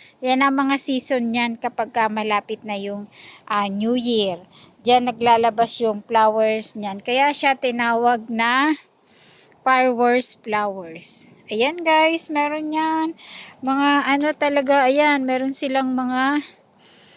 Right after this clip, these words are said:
nilalabas na mga petals at very healthy naman yung kanilang mga puno.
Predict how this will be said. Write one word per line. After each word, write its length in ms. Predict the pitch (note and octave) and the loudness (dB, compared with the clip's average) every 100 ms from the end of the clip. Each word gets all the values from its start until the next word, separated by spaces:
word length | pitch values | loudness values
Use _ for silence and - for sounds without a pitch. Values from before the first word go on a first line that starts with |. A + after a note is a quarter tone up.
| - B3+ | -10 -4
nilalabas 640 | B3 C4 C4 B3 B3+ C4 | 0 2 2 0 -2 -4
na 80 | C4 | -4
mga 240 | B3 B3 A#3 | -4 -4 -6
petals 640 | - A#3+ A#3+ B3 A3 G#3+ A#3+ | -4 -4 -4 -4 -4 -4 -8
at 80 | G#3+ | -6
very 320 | A3 B3 C4 | 0 2 2
healthy 400 | B3+ B3+ B3 B3+ | 0 -2 -2 -4
naman 400 | A#3 A#3+ A3+ A3+ | -4 -4 -2 -4
yung 160 | A3+ A3+ | -6 -4
kanilang 400 | A3+ G#3+ G#3 G#3+ | -4 -4 -6 -6
mga 320 | A3 G3 F#3+ | -6 -8 -10
puno. 400 | - F3+ F#3 F#3 | -12 -12 -12 -14